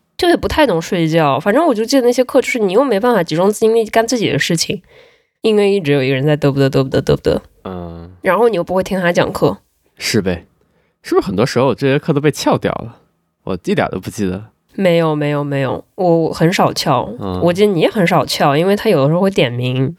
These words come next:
Speaker 2: 哦，对，还要花超长时间点名，因为那一课一个班就非常大。
Speaker 1: 嗯，政治任务。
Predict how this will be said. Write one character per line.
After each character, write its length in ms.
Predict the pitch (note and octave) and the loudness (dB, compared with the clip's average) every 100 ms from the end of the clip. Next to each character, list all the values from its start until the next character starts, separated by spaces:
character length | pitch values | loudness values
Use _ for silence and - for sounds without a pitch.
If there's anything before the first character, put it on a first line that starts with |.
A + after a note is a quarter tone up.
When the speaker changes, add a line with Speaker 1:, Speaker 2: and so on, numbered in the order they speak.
| - A#3+ - | -10 -8 -2
Speaker 2:
哦， 540 | D3+ E3 F3+ F3+ D#3+ | 0 2 2 2 0
对， 140 | - D3 | 0 0
还 80 | C3+ | 0
要 100 | C3+ | 0
花 200 | D#3 D3 | -2 -2
超 240 | - D#3 | -2 -2
长 180 | D3 A#2 | 0 -2
时 80 | A2 | 0
间 140 | A2 | 0
点 120 | G2+ | 0
名， 120 | F#2+ | 0
因 60 | G2+ | 2
为 60 | A#2 | 2
那 120 | A#2+ | 2
一 60 | A#2 | 0
课 340 | - B2 G#2 | 0 0 0
一 140 | G2 | 0
个 100 | A2+ | 0
班 300 | G#2+ A2 A2 | 0 -2 -2
就 180 | A2 G#2+ | 0 -2
非 160 | F#2 A2 | -2 -4
常 180 | F#2+ F#2 | -4 -4
大。 360 | - F#2 - - _ _ _ | -6 -6 -8 -20 _ _ _
Speaker 1:
嗯， 340 | G#3 D#3+ D3+ - _ _ _ _ - | 0 0 0 -6 _ _ _ _ -2
政 220 | G#3 G3 | 0 2
治 80 | F#3 | 2
任 240 | G3 D3+ | 2 2
务。 300 | D3+ G#2 G3+ | 0 -2 -6